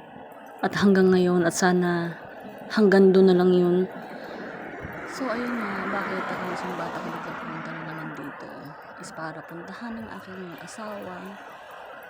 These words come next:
Puntahan at damayan siya kasi sa pagkakataong to, stress na stress ang asawa ko. At,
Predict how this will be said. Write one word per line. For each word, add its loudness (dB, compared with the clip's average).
Puntahan 4
at 0
damayan 4
siya -2
kasi 0
sa -6
pagkakataong 2
to, 0
stress -2
na -2
stress -6
ang -6
asawa 2
ko. -4
At, -2